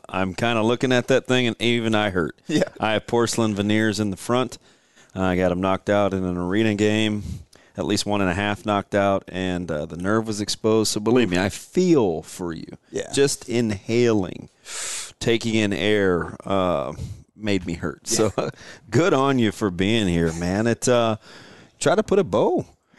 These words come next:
Speaker 2: Yeah.
Speaker 1: on, uh, on a pretty exciting summer. I thought a lot was happening. Uh, we'll, we'll do our best to piece together a, a preseason top ten,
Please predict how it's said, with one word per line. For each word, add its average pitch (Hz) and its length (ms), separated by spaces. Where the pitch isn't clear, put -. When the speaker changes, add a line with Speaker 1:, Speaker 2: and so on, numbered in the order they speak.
Speaker 2:
Yeah. 101 180
Speaker 1:
on, 120 380
uh, 120 80
on 117 480
a 117 80
pretty 151 320
exciting 127 520
summer. 113 440
I 127 80
thought 110 240
a 101 40
lot 104 320
was 95 180
happening. 104 520
Uh, 101 360
we'll, 98 160
we'll 101 160
do 139 260
our 127 200
best 110 540
to 95 60
piece 113 320
together 101 480
a, 90 60
a 92 40
preseason 110 640
top - 300
ten, 110 420